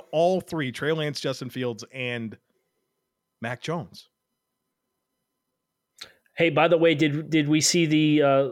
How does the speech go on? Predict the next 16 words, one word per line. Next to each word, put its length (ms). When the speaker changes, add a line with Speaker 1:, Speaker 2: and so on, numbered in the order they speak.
Speaker 2:
latest 440
Mac 200
Jones 300
report? 400
Speaker 1:
No, 400
I'm 260
pretty 200
sure 140
you 160
have 200
this 180
on 120
some 220
type 220
of, 60
like, 220